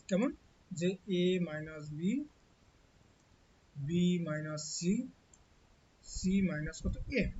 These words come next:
তাহলে এটা কি হবে? যে a plus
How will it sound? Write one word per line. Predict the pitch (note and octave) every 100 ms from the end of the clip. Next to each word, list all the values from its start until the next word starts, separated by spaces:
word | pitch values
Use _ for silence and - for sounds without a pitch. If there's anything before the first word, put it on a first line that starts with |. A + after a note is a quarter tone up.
| - - -
তাহলে | F3+ F#3+
এটা | F3 F3+
কি | F3+ D#3
হবে? | D3+ C#4 - _ - - - - - - - - - - - -
যে | F3+ F3+
a | F#3 F#3 A#3
plus | C#4 - D#3 D3+ G#3+ C4+